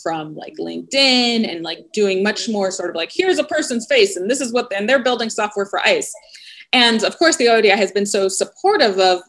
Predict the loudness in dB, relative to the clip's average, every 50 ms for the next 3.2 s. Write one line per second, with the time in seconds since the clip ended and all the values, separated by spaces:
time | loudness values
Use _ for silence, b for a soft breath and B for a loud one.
0 | -12 -8 -4 -2 -2 -2 0 2 2 2 2 0 -2 -4 -2 0 2 2 2 0
1 | B B B B B B _ _ -2 0 0 2 2 4 4 4 4 2 0 -2
2 | -2 -2 0 2 2 4 4 4 2 0 -2 -6 -6 -4 -4 -2 -2 -2 -2 -4
3 | -4 -4 -6